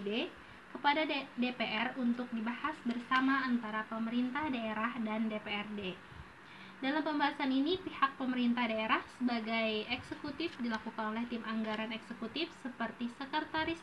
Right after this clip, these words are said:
daerah, Bapeda, dan pihak-pihak lain yang dianggap perlu. Sedangkan D P R D dilakukan oleh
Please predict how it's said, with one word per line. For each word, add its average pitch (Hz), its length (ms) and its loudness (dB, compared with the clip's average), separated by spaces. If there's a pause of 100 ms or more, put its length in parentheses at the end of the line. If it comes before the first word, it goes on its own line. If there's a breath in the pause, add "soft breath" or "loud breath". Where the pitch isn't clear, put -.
daerah, 214 400 2 (480 loud breath)
Bapeda, 247 560 2
dan 269 240 -2
pihak-pihak 269 640 0 (160)
lain 240 320 0
yang 269 160 4
dianggap 233 480 2
perlu. 208 400 -2 (480 loud breath)
Sedangkan 262 640 6
D 240 160 4
P 240 80 -2
R 240 200 2 (120)
D 262 320 0
dilakukan 247 480 -2
oleh 240 160 0